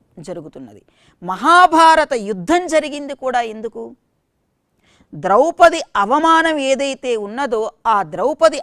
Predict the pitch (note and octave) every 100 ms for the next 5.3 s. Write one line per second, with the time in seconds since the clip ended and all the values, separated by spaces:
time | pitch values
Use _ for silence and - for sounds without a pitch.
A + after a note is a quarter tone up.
0 | - F3+ C4+ F4 F4 E4+ D4+ - A3+ D#4+
1 | D#4+ D4 C4+ B3 F#3 G3+ D#4+ C#4+ C#4 B3
2 | B3 G3 E3+ D#3+ C#4 C4+ A#3+ A#3 F#3+ E3
3 | - _ _ _ _ _ _ _ _ _
4 | D#3 E3 A3+ B3 G#3+ G3 F3+ E3 D3+ D3
5 | C#3 C#3 D3